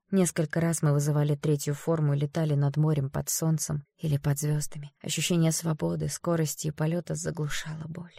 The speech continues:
Странно, но то, что принято называть брачной ночью,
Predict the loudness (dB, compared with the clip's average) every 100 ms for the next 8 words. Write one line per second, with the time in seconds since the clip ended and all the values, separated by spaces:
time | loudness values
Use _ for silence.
0 | -20 -10 -2 0 2 -2 -6 _ -2 2
1 | 2 0 -2 -4 0 4 4 2 0 0
2 | 2 0 0 -2 -2 0 2 2 0 -2
3 | -4